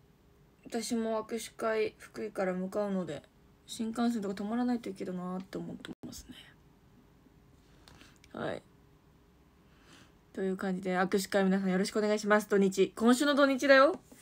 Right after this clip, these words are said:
しかも、イブですね。クリスマスイブに。イエス、イエス。皆さんと会えるということで。はあ、嬉しいですね。ぜひ、一緒に楽しみましょう。はい、ということで、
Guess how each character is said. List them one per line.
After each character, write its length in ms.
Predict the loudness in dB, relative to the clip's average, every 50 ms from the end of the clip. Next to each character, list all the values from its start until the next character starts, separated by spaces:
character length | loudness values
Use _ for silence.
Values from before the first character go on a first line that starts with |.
| -20 -20 -20 -20 -18
し 80 | -8 -4
か 100 | -2 0
も、 260 | 0 0 0 -2 4 8
イ 120 | 8 8
ブ 100 | 8 8
で 100 | 4 2
す 80 | 0 0
ね。 160 | 0 0 0
ク 140 | -2 -4 -4
リ 100 | -4 -4
ス 80 | -4
マ 140 | -4 -6 -6
ス 80 | -6 _ -18 -18 -4 2
イ 160 | 6 8 8 8
ブ 140 | 8 4
に。 220 | 2 2 -2 -10 -16 _ _ _ _ _ _ _ _ _ _ _ -6
イ 80 | -4
エ 140 | -4 -4 -6
ス、 120 | -6 -6 -6
イ 60 | -4
エ 100 | -4 -6
ス。 140 | -8 -10 -8
皆 160 | -8 -8 -6
さ 100 | -6 -8
ん 80 | -8
と 80 | -10 -10
会 80 | -12 -12
え 60 | -12
る 40 | -12
と 80 | -14
い 40 | -16
う 20 |
こ 80 | -18 -18
と 80 | -20 -20
で。 80 | -20
は 60 | -20 -20 _ _ _ _ -20 -20 -20 -20 -20 -14 -8 -6 -4 -2
あ、 20 |
嬉 180 | -2 -2 -4 -4
し 60 | -6
い 60 | -10
で 60 | -14
す 100 | -14 -12
ね。 320 | -8 -6 -4 -4 -4 -6 -10 _ _ _ _ -10
ぜ 100 | -10 -8
ひ、 220 | -8 -10 -14 -14 _ _ _ _ _ _ _ _ _ _ _ _ _ -14
一 60 | -12 -10
緒 160 | -8 -6 -6
に 180 | -6 -8 -10 -12 _
楽 200 | -6 -2 -2 -2
し 120 | -2 -2 -2
み 60 | 0
ま 100 | 0 0
し 100 | 0 0 0
ょ 180 | 0 -2 -2 -8
う。 40 | _ _ _ _ _ _ _ _ _ _ _ _ _ _ _ _ _ _ _ _ _ _ _ _ _ _ _ _ _ _ _ _ _ _ _ _ _ _ -20 -20 -20 -20 -20 -20 -20 -20 -20 -20 -20 _ -6
は 200 | 0 2 2 2
い、 80 | 2
と 100 | 2 0
い 20 | 0
う 80 | 2
こ 80 | 2 2
と 100 | 2 4
で、 300 | 6 6 6 6 4